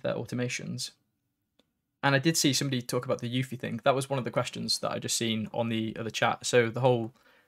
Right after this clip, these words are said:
the whole Eufy thing, what's everyone's thoughts on that?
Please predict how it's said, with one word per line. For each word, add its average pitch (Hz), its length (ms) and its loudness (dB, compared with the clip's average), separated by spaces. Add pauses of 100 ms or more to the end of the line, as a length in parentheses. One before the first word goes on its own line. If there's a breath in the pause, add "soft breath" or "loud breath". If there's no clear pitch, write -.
(120)
the - 80 -6
whole 139 200 4
Eufy 135 440 -6
thing, 104 200 -2
what's 117 320 -2
everyone's 120 480 0 (280)
thoughts - 300 -4
on 110 120 2
that? 110 220 2